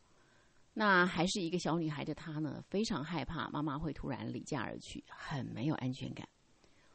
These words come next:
有一次，她要睡觉的时候，要妈妈陪她睡觉，妈妈说好。可是等到她睡着了，妈妈不知道那时候是要出门办什么事，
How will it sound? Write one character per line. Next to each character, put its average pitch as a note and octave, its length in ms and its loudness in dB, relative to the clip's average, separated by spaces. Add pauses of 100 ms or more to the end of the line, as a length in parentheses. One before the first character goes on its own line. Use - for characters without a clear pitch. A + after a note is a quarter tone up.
(540)
有 C3 140 2
一 C3+ 100 2
次， - 340 -4 (120)
她 E3 100 -2
要 E3+ 80 2
睡 E3+ 140 -2
觉 E3+ 120 0
的 C3 120 -4
时 - 160 -8
候， C3 260 -6 (600)
要 D#3+ 100 0
妈 D#3+ 160 2
妈 E3 100 0
陪 C#3 140 -2
她 D3+ 100 -4
睡 D#3+ 180 -2
觉， - 240 -2 (540)
妈 - 100 -6
妈 G#3+ 140 0
说 A3+ 140 0
好。 A#2+ 200 -10 (1040)
可 - 120 -4
是 C4 60 -2
等 F#3+ 140 2
到 G3 140 4
她 G3+ 160 0
睡 B3+ 180 2
着 - 260 -2
了， B2+ 220 -4 (480)
妈 A3+ 100 0
妈 C4 120 4
不 C4+ 100 0
知 C4 100 -2
道 A#3+ 180 4
那 A#3+ 100 6
时 A3+ 160 2
候 G3 80 4
是 G#3 120 0
要 F#3+ 120 2
出 - 120 -8
门 E3 160 4
办 E3 200 0
什 - 100 -8
么 - 100 -10
事， - 280 -10